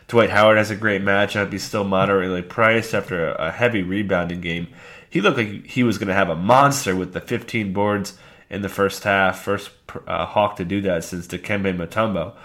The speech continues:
uh, for fifteen boards and a half. That was in the second half for Mutombo, by the way, um, with the longest name ever. I won't say the whole thing. But yeah, those guys are in play.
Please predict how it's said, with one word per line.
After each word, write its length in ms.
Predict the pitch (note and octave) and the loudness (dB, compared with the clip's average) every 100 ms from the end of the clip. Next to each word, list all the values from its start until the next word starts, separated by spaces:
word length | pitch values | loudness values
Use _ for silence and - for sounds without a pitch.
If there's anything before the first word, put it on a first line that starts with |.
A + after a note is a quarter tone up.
| - - - - - | -20 -20 -18 -8 -2
uh, 140 | G2+ | -2
for 160 | - F2+ | -2 -6
fifteen 440 | - G2 - F#2 | -4 -6 -6 -6
boards 280 | F#2+ F#2+ F2 | -2 -2 -2
and 100 | E2+ | -6
a 60 | F2 | -2
half. 300 | F#2+ F2+ - | -2 0 0
That 160 | F2 | -2
was 80 | E2 | -2
in 80 | F2 | -8
the 80 | E2 | -4
second 340 | A2+ A2 F#2 | -2 -2 -2
half 220 | F#2+ E2+ | -2 -4
for 100 | F#2+ | -4
Mutombo, 500 | E2 D#2+ F#2 F2 E2+ | -6 -4 -4 -2 -2
by 140 | E2 D#2+ | -2 -2
the 120 | D#2+ | -2
way, 220 | E2 D2+ - - - - | -2 -4 -10 -20 -20 -12
um, 180 | - E2+ | -10 -6
with 160 | F2 F2+ | -6 -2
the 260 | E2+ D2+ | -2 -2
longest 560 | F2 F2 F#2 F#2 E2 F2 | -2 0 0 0 -6 -6
name 200 | E2+ E2+ | -6 -2
ever. 420 | F#2 F#2+ E2 - - | 0 0 -2 -6 -14
I 80 | - | -12
won't 180 | E2+ C#2 | -10 -8
say 120 | F#2+ | -6
the 80 | D#2+ | -4
whole 160 | F2 F2+ | -6 -4
thing. 300 | G#2+ D#2+ C#2+ - - - - - - | -4 -4 -8 -20 -20 -20 -20 -20 0
But 100 | A#2+ | 6
yeah, 240 | C#3 C3+ - | 6 6 4
those 220 | B2+ B2+ | 2 6
guys 260 | C#3 A#2+ | 6 6
are 80 | A#2+ | 4
in 120 | A2+ | 0
play. 600 | A2 B2 A#2+ A#2 A#2 - | 2 6 8 8 4 -2